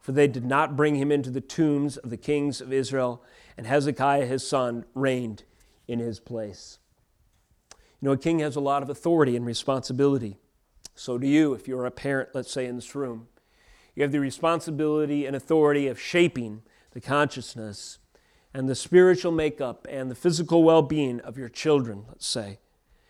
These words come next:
And so for one who has a responsibility to affect the very souls of precious and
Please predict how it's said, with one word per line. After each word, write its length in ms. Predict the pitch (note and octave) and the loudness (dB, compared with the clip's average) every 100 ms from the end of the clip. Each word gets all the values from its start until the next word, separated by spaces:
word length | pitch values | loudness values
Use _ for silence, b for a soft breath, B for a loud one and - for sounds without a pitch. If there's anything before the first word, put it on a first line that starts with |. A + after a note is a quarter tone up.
| b b b b - | b b b b -8
And 120 | C3+ | -2
so 140 | D#3+ | 0
for 160 | D#3 E3 | 4 4
one 320 | D#3 F3 F#3 | 6 4 4
who 140 | D#3 D#3 | 2 2
has 320 | D#3 F3 D3+ | 2 2 0
a 40 | |
responsibility 840 | D#3+ - E3+ E3 D#3 C#3+ E3 E3+ F3+ | -4 -2 -6 -4 -4 -2 -2 -2 -4
to 180 | - | -2
affect 300 | C#3+ - E3+ | -4 -2 -2
the 80 | D#3 | -4
very 260 | B2+ E3 D#3+ | -2 0 -2
souls 540 | - D#3+ D3+ D3 B2+ | -2 0 2 2 0
of 160 | B2 - | -10 -16
precious 580 | - F3 - C#3 A#2 C3+ | -10 -10 -6 -8 -8 -12
and 140 | B2+ | -14